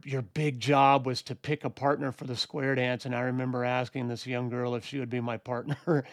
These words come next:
<laughs> and she looked at me like I had the plague <laughs> and said, "No, thank you." So I, and I, I'm, I'm forty-nine years old. That was what, like,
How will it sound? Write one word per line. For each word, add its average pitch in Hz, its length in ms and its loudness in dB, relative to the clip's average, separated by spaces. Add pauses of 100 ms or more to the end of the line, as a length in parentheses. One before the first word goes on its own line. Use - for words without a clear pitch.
(160)
<laughs> - 240 -20
and 139 100 -2
she 151 140 -2
looked 143 180 4
at 135 80 2
me 131 80 4
like 131 220 2
I 131 60 0
had 127 120 0
the 117 60 -6
plague 123 580 -2 (240)
<laughs> 196 260 2
and 160 200 2
said, 139 360 0
"No, 135 460 0
thank 131 300 -2
you." 139 180 -6 (400)
So 147 200 -4
I, 147 180 6
and 147 260 2
I, 151 220 6
I'm, 143 260 0 (220)
I'm 139 100 -2
forty-nine 156 560 6
years 147 280 4
old. 147 340 6
That 139 180 4
was 131 220 -4
what, 139 280 2
like, 123 280 -4